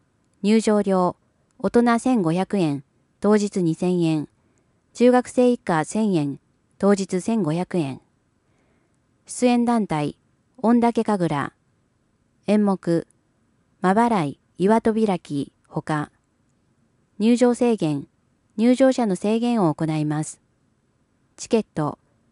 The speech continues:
神楽会館のみでの販売。問い合わせ先、神楽会館、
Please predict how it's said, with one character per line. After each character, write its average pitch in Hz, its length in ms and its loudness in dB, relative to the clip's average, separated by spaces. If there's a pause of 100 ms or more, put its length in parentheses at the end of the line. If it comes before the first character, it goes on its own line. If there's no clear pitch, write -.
神 208 220 0
楽 247 140 2
会 262 160 2
館 220 160 0
の 220 160 0
み 240 100 2
で 214 100 0
の 160 120 0
販 156 260 -4
売。 147 300 -6 (1500)
問 214 160 0
い 220 80 4
合 214 40 4
わ 214 80 0
せ - 100 -10
先、 180 420 -4 (300)
神 202 180 2
楽 240 160 4
会 233 180 2
館、 147 300 -4